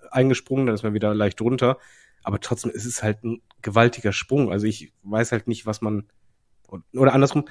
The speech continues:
ich erwarte gar nicht jetzt eine Steigerung innerhalb von einem Jahr von zweihundert Prozent jedes Jahr. Das ist unmöglich.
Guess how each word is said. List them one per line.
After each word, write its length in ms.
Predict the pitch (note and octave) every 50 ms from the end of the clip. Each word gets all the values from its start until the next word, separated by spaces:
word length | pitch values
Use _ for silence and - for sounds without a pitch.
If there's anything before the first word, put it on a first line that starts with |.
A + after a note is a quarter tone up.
| - - -
ich 160 | - G#2+ A#2+
erwarte 420 | C3+ A2+ A2+ B2+ D#3+ E3 - D3+
gar 200 | B2+ A#2+ A#2 A#2+
nicht 260 | B2 A#2+ A#2+ - - A2+
jetzt 280 | A#2+ B2+ A#2+ - -
eine 300 | A2+ B2+ A#2+ A#2+ G#2+ G2+
Steigerung 600 | - - - - B2+ C#3 B2+ B2 B2 B2+ B2+ B2 G2
innerhalb 180 | A#2+ A#2 A2+
von 140 | - B2+ -
einem 140 | A2 A#2+ A#2+
Jahr 100 | A#2+ A2
von 220 | - - A2+ G#2+
zweihundert 360 | - - B2+ C3 B2+ A#2 G#2
Prozent 360 | - - A2 - - A2+ F#2+ -
jedes 260 | - A2 E2+ - -
Jahr. 140 | G2 F#2 F2+
Das 100 | F#2+ G2+
ist 160 | A2 - -
unmöglich. 500 | - A2+ B2+ D#3 D#3 - - F#2 -